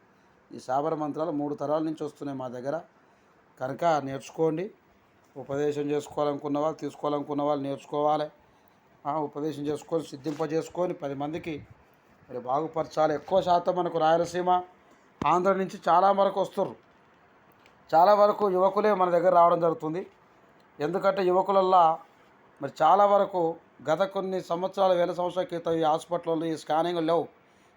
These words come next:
ఏమైనా మంత్రబలంతో తగ్గించేది. కనుక ఈ రోజులల్లా ఎక్కువ మంత్రబలం అనేది చాలామంది ప్రయోగిస్తున్నారు. యువకులే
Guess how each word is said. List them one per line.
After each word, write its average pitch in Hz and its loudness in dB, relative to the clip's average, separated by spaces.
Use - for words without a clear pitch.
ఏమైనా 160 2
మంత్రబలంతో 175 0
తగ్గించేది. 165 -4
కనుక 156 -4
ఈ 156 -2
రోజులల్లా 170 0
ఎక్కువ 139 0
మంత్రబలం 170 0
అనేది 165 -2
చాలామంది 165 2
ప్రయోగిస్తున్నారు. 165 -4
యువకులే 208 2